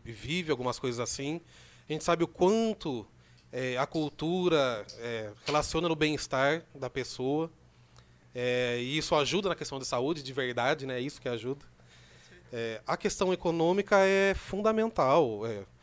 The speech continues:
em Rio Claro, a gente ainda tem, não é do tamanho que é São Paulo e Rio, pra gente pensar nessa questão de confecções, aderecistas e tudo mais.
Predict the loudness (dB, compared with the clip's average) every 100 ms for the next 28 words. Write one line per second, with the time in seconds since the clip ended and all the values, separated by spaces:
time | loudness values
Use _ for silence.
0 | -20 -20 -20 -8 -2 0 -2 -2 0 0
1 | -2 -6 -8 -6 -4 -4 0 2 4 4
2 | 4 2 2 0 -2 0 0 0 -2 0
3 | 0 0 -2 -4 -6 -12 _ _ -20 -20
4 | _ -8 -6 -6 -4 -4 -4 -4 -4 -4
5 | -4 -4 -6 -6 -8 -18 -20 -20 _ -6
6 | -4 -4 -4 -2 0 -2 -2 -2 -2 -4
7 | -6 -6 -6 -8 -8 -6 -4 -2 -4 -6
8 | -14